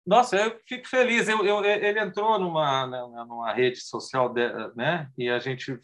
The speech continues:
falou brevemente. Eu fiquei muito feliz, porque é, é um, é um, é um livro que tem essa pegada, né? Muito forte com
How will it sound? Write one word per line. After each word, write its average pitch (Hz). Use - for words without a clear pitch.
falou 127
brevemente. 131
Eu 120
fiquei 151
muito 135
feliz, 156
porque -
é, 135
é 139
um, 170
é 143
um, 156
é 147
um 147
livro 160
que -
tem 175
essa 180
pegada, 156
né? 131
Muito 143
forte 147
com 117